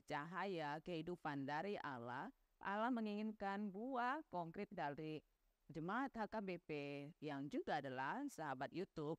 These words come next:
H K B P Petukangan ini, agar kita bisa menunjukkan kualitas iman kita. Jangan lagi menyembah roh-roh leluhur. Jangan lagi kita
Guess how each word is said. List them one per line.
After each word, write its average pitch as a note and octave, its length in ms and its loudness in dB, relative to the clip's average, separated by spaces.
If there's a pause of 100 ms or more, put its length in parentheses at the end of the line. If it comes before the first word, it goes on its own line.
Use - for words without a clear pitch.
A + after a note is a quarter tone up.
H D3+ 140 -2
K - 100 -4
B B2+ 40 -4 (120)
P - 60 -14 (420)
Petukangan A3 560 0
ini, A3 320 0 (400)
agar D3+ 240 0
kita D3+ 240 -4
bisa C#3+ 240 -2
menunjukkan C#3+ 640 -2
kualitas D3+ 560 0
iman C#3+ 240 -4
kita. - 320 -8 (160)
Jangan A#3 400 2
lagi G3+ 320 0
menyembah E3+ 640 0
roh-roh E3+ 400 -2
leluhur. D3+ 480 -2 (480)
Jangan G#3 320 2
lagi A3 160 2
kita D#3+ 640 -2